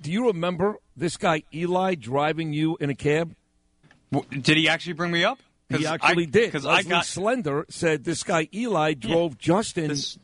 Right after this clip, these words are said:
Speaker 2: this,
Speaker 1: his cab the other day.
Speaker 2: this wasn't a couple weeks ago. It was like, it, probably, like, a month and a
Speaker 1: She
Speaker 2: half
Speaker 1: said
Speaker 2: ago.
Speaker 1: last week. Is
Speaker 2: No,
Speaker 1: that po-,
Speaker 2: I
Speaker 1: no?
Speaker 2: left here and I got in a cab and the guy said, "Hey, your voice sounds familiar."
Speaker 1: That was him.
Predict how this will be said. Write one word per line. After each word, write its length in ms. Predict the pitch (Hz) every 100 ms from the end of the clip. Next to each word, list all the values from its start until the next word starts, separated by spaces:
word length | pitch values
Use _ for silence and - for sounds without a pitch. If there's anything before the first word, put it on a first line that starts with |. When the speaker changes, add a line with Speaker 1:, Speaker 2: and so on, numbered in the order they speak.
| -
Speaker 2:
this, 120 | 147
Speaker 1:
his 120 | 147
cab 240 | - 147 139
the 80 | 151
other 140 | 156
day. 160 | 196 233
Speaker 2:
this 180 | 160
wasn't 240 | - 220 190
a 40 |
couple 220 | 147 165 135
weeks 200 | 190 -
ago. 140 | 123
It 60 | 104
was 160 | 107
like, 240 | 139 131 120
it, 480 | 123 117 120 123 -
probably, 340 | 165 170 143
like, 160 | 135 123
a 40 |
month 180 | 131 160
and 80 | 160
a 40 |
Speaker 1:
She 40 | 143
Speaker 2:
half 100 | 165
Speaker 1:
said 120 | 220
Speaker 2:
ago. 140 | 226 -
Speaker 1:
last 340 | 240 - -
week. 300 | 294 294 -
Is 80 | 101
Speaker 2:
No, 60 | 135
Speaker 1:
that 100 | 117
po-, 120 | -
Speaker 2:
I 140 | 123 131
Speaker 1:
no? 120 | 175
Speaker 2:
left 260 | 151 185
here 440 | - 151 131 127 131 _ _ _
and 160 | - 131
I 60 | 127
got 240 | 135 156
in 40 | 151
a 40 |
cab 440 | - 156 139 127
and 140 | 127 127
the 60 |
guy 320 | 120 131 127 131
said, 400 | - 127 117 -
"Hey, 100 | 165
your 160 | 185 123
voice 320 | 143 202 -
sounds 280 | - 113 123
familiar." 460 | 147 175 262 226
Speaker 1:
That 140 | 147 185
was 100 | 180
him. 240 | 202 143